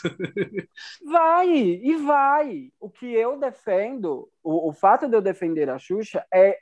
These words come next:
Speaker 2: estritamente por estrutura, porque eu sei que vai trazer estrutura. Mas pode ser qualquer uma, independente de ser a Xuxa. Não me interessa. Eu acho que esse é o problema de quem acha que não pode ser a Xuxa. Porque gira só em torno de uma picuinha, de uma militância desnecessária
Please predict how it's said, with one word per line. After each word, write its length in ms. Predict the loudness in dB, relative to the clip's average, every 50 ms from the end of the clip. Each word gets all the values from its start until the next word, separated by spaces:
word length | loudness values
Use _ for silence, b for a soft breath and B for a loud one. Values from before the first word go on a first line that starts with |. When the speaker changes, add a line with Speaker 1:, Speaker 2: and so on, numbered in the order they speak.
| _
Speaker 2:
estritamente 840 | -20 -20 -14 -10 -8 -8 -2 0 2 2 2 2 -2 -2 -4 -6 -10 _ 0
por 340 | 2 4 4 4 2 2 0 -4 _ _ _ -14
estrutura, 840 | -14 -14 -6 _ 2 2 2 2 4 6 8 8 8 8 6 4 2 -2 _ _ _ _
porque 180 | 0 2 4 6
eu 100 | 4 4
sei 500 | 4 2 2 4 6 6 6 6 2 -2 _ _
que 400 | -8 -4 -4 -2 -2 -2 -4 -6 -2 2
vai 220 | 4 4 4 4
trazer 320 | 2 0 0 0 0 0
estrutura. 580 | -2 -2 -4 -10 -10 -4 -2 0 0 0 0 -2
Mas 320 | -2 -2 0 0 0 0 -4 -6 _
pode 360 | 0 0 0 0 -2 -6 -14 -14
ser 220 | _ -14 -14 -10
qualquer 560 | -6 -6 -6 -6 _ _ 0 4 4 4 4
uma, 480 | 2 0 -6 -6 -6 -6 -6 -6 -6 -6
independente 580 | -6 -4 -6 -6 -6 -8 -12 -12 -14 -16 _ _
de 80 | _
ser 180 | 0 2 4 4
a 100 | 4 2
Xuxa. 600 | -2 -6 -8 -8 -8 -8 -8 -10 -10 -10 -10 -12 _ _ 0
Não 160 | 2 4 6
me 100 | 6 4
interessa. 800 | 4 4 4 6 6 8 8 6 6 4 2 0 -4 -8 -8 -6 -2
Eu 120 | 2 4
acho 180 | 4 2 2 -2
que 260 | -10 -12 -12 -12 -8 0
esse 260 | 4 8 8 8 8 6
é 40 |
o 60 | 2 2
problema 420 | 2 2 2 4 4 4 2 0
de 120 | -4 -6
quem 220 | -6 -4 -2 -2 0
acha 300 | 0 -2 -2 -4 -8 -14
que 120 | -8 -4
não 260 | 0 2 2 2 2
pode 360 | 2 4 4 6 6 4 2 0
ser 180 | 0 2 2
a 80 | 2 0
Xuxa. 440 | -2 -4 -8 -10 -10 -12 -16 -20 -10
Porque 340 | -6 -4 2 6 6 6 6
gira 360 | 6 2 2 4 6 6 6
só 360 | 4 2 0 4 6 8 8 8
em 120 | 6 2
torno 540 | -2 _ 4 4 6 6 4 2 -2 -6 -8
de 100 | -8 -8
uma 140 | -8 -8 -8
picuinha, 720 | -8 _ -8 -8 -8 _ _ -6 -4 -2 -2 -2 -2 0
de 60 | 0
uma 120 | 0 0 0
militância 560 | 0 0 -2 -2 -2 0 0 0 0 -2 -4
desnecessária 840 | -6 -4 -6 -4 -4 -4 -4 -4 -2 0 4 4 4 4 4 0